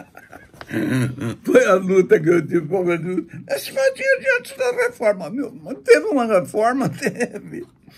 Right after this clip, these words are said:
Enfim, ficamos grandes amigos. Manuel, o Manuel grande, assim, o Manuel, ele, ele tinha cem anos quase,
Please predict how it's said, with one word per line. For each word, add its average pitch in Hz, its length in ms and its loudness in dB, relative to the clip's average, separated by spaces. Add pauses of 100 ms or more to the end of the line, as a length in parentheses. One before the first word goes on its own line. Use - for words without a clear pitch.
(380)
Enfim, 247 640 0 (880)
ficamos 135 400 -4
grandes 143 320 0
amigos. 131 400 -2
Manuel, 127 640 -4 (280)
o - 100 -10
Manuel 127 420 0
grande, 139 420 0 (1160)
assim, 127 400 -6 (520)
o - 120 -6
Manuel, 120 580 -2 (400)
ele, 120 240 -10
ele 165 280 -8
tinha - 280 -6
cem 131 340 -4
anos 143 320 -2
quase, - 560 -12